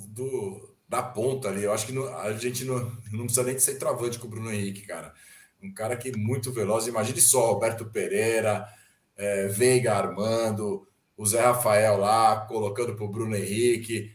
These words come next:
É, seria maravilhoso. Eu acho que o Palmeiras deveria, sim, tentar, né? Não custa nada, vai lá e faz uma proposta, vamos ver o que acontece. Seria uma, uma tacada de mestre do Palmeiras tirar o Bruno Henrique do Flamengo já.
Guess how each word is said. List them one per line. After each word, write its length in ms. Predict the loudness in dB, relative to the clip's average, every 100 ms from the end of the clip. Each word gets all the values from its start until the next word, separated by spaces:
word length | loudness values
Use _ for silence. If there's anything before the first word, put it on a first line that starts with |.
| _ _
É, 260 | -6 -4 -2
seria 460 | -2 -4 -4 -4
maravilhoso. 640 | -4 -4 -2 -4 -6 -6 -4
Eu 80 |
acho 140 | -4 -4
que 60 |
o 40 | -6
Palmeiras 280 | -6 -4 0
deveria, 460 | 0 0 0 0
sim, 420 | 0 0 -2 -6 -10 _ _ -4
tentar, 600 | -2 -2 4 4 4 2
né? 280 | -4 -4 -8
Não 120 | -14 -8
custa 300 | -4 0 0
nada, 280 | 0 0
vai 140 | 0 0
lá 140 | 0
e 60 | -2
faz 220 | -4 -6
uma 180 | -6 -8
proposta, 520 | -8 -8 -4 -2 -4
vamos 220 | -6 -8
ver 60 | -8
o 80 | -10
que 100 | -12
acontece. 600 | -14 -14 -10 -6 -6 -8 _
Seria 300 | -10 -4 -2
uma, 440 | -2 0 0 0 -2
uma 160 | -8
tacada 460 | -8 -8 -2 -2 -2
de 200 | -6 -4
mestre 440 | 2 4 4 0
do 120 | -6 -8
Palmeiras 420 | -6 -2 -2 -2
tirar 220 | -2 0
o 60 | -2
Bruno 220 | -4 -4
Henrique 220 | -4 -6
do 80 | -12
Flamengo 380 | -10 -8 -10 -12
já. 140 | -16